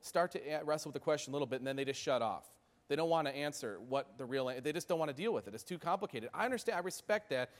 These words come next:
in the midst of someone's pain. But it doesn't help in the long run when you continually go on with a sentimental view of God, that he just kind of reacts sort of like Superman,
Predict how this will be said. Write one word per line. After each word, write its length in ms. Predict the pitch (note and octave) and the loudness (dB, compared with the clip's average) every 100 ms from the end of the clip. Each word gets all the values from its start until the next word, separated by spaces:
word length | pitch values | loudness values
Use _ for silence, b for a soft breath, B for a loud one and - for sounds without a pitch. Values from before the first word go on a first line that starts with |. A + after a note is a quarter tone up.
| B | B
in 60 | D#3+ | -2
the 60 | |
midst 160 | E3 F3 | -2 -4
of 80 | D3+ | -4
someone's 320 | E3 C#3+ B2+ | -2 -2 -6
pain. 320 | - D#3+ A#2 - b b b b b - | -4 -2 -2 -6 b b b b b 2
But 140 | F#3+ | 4
it 100 | F3+ | 6
doesn't 280 | G#3 A3+ G3 | 4 4 0
help 320 | - G#3 F#3+ | 2 2 2
in 60 | D#3+ | 0
the 80 | |
long 300 | C#3 D#3 F3+ | 2 2 2
run 320 | D3+ A2+ A2+ A#2 b b | 0 0 -2 -6 b b
when 100 | D3+ | -4
you 100 | C3+ | -2
continually 420 | D3 D#3 G3 F3 | -4 -2 0 0
go 180 | D#3 D#3 | 2 2
on 160 | D3+ | 2
with 100 | C#3 | -2
a 40 | B2 | -6
sentimental 480 | - F3 D#3 C#3+ B2 | -4 -2 0 0 0
view 180 | C#3 | -2
of 100 | B2 | -2
God, 380 | A2 C3+ A#2 G2+ | 0 2 2 0
that 120 | A2+ - | -4 -4
he 100 | B2+ | -8
just 160 | C3+ | -8
kind 180 | - D#3+ | -2 -2
of 80 | E3 | 0
reacts 520 | C#3+ C#3 C#3+ - - | 0 2 2 0 -10
sort 300 | - F#3 F#3+ | -6 -2 0
of 60 | E3+ | 0
like 140 | E3 | -2
Superman, 540 | - F#3 E3 E3 E3 | -2 -4 -2 -2 -2